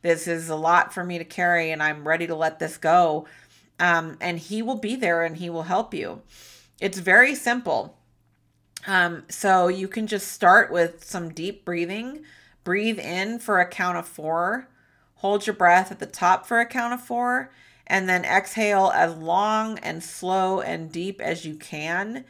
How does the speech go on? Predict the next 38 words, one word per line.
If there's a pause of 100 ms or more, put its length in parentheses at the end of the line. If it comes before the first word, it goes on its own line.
(460)
Um,
and
just
repeating
that
several
times.
And
the,
the
thing
here
is
it
really
helps
calm
the
central
nervous
system
down. (380)
It
helps
you
relax.
It
helps
you (300)
move
into
a
state
of
ease
and
just
release